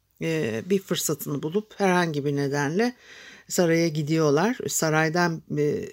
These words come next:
e, insanlarla yakın ilişki, e, kuruyorlar. Reyhanlı bunları bi-, e, bize güzel anlatıyor. E, bi-, birçoğu diplomatik görevlerinden,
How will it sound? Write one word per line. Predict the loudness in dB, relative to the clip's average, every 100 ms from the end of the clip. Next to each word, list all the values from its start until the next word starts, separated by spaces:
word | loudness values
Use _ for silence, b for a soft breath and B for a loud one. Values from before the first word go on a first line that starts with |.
| -14 -14 -4
e, | 0 2 2 0 -2 -4 -10 -14 -8
insanlarla | -4 -2 0 0 2 2 2
yakın | 0 0 0
ilişki, | 0 0 -2 -2 -2
e, | -2 -2 -2
kuruyorlar. | -2 -4 -2 0 0 0 -2
Reyhanlı | -2 -2 -4 -4
bunları | -4 -4 -2 -4 -6
bi-, | -8 -6
e, | -6 -4
bize | -2
güzel | -2 0 0 2
anlatıyor. | 0 -2 -2 4 4 4 B B B B B B 4
E, | 6 8 4 0 -4 -4 -6 -8 -10 -12 _ -12 -12 -14
bi-, | -6 -6 0
birçoğu | 2 4 12 12 12 8
diplomatik | 2 4 6 6 4 -4 -8 -12 _
görevlerinden, | 2 4 2 2 0 0 -2 -4